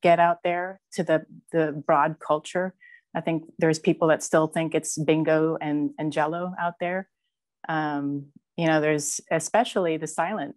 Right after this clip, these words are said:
um, generation. They're not, um, maybe educated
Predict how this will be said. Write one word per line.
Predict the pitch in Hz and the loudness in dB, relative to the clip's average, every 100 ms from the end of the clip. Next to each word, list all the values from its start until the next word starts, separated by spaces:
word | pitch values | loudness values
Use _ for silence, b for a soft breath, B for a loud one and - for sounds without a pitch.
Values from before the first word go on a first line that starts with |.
| _ | _
um, | 156 147 151 | -6 -4 -4
generation. | 156 151 139 - - - 160 - | -2 -2 -2 -4 -8 -10 -8 0
They're | 180 | 2
not, | 180 175 160 - - - 165 | 4 4 4 0 -10 -10 -6
um, | 156 147 143 - _ _ _ _ _ - | -4 -4 -6 -10 _ _ _ _ _ 0
maybe | 165 151 165 | 2 2 2
educated | 160 156 151 139 139 | 0 -2 -2 -2 -4